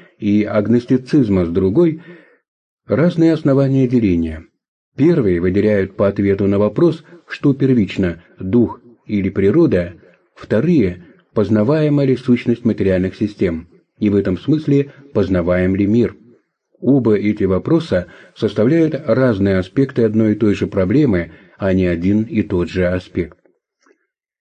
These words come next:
Агностические концепции подразделяются по многим основаниям. Существует материалистический и идеалистический агностицизм, сенсуалистический и рационалистический, юмовский, кантовский и так далее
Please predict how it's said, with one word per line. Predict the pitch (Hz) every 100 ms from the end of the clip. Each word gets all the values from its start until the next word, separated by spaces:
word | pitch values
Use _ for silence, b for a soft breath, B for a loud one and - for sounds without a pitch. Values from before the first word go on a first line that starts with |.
| _ _ _ _ _ -
Агностические | 107 98 107 101 151 143 131 120 110
концепции | 101 95 135 147 - 92
подразделяются | 85 95 101 98 113 131 131 139
по | 117
многим | 101 101 95 98
основаниям. | 95 107 90 82 82 80 _ _ _ _ _
Существует | - 113 123 170 180 165
материалистический | 131 131 139 131 120 104 98 95 - 101 101 B B
и | 101 101 - 110
идеалистический | 117 117 117 - 95 95 - 101
агностицизм, | 95 98 98 101 95 101 90 90 - B B -
сенсуалистический | 131 151 151 147 147 147 175 151 104 - 90
и | 90 98
рационалистический, | 95 117 131 - 101 90 85 - 90 101 - 98 90 b b -
юмовский, | 90 107 113 110 - - 95
кантовский | - 104 104 104 95 - 101 95
и | 107 101
так | 101 85
далее | 92 87 90 95